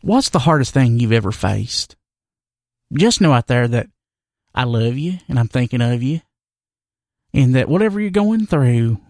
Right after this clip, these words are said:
I know it too. I've been there. And I just want you to think of me, think of the hard times I'm having right now, and just think, if Brian can live through that, maybe I can live through this.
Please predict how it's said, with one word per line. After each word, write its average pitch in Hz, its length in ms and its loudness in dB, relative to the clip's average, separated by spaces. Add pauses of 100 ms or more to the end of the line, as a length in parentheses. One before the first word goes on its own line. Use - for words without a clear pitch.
(140)
I 127 180 2
know 139 200 4
it - 120 -8
too. 110 360 -2 (200)
I've 139 220 -2
been 127 220 2
there. 101 360 -2 (1120)
And 95 300 2
I 143 80 2
just 190 220 -2
want 160 280 -2
you 175 160 -2
to 110 280 0 (760)
think 214 280 0
of 202 100 0
me, 120 460 0 (140)
think 175 160 -2
of 170 80 0
the 110 60 -2
hard 156 220 -2
times 156 300 0
I'm 147 140 0
having 143 300 2
right 139 240 2
now, 110 460 0
and 104 200 -4 (760)
just - 160 -2
think, 165 240 0
if 135 100 -2
Brian 160 380 0
can 185 160 -4
live 196 220 0
through 190 220 0
that, 202 380 0 (240)
maybe 180 440 2
I 202 120 2
can 135 200 2
live 135 180 2
through 156 240 0
this. 113 560 -2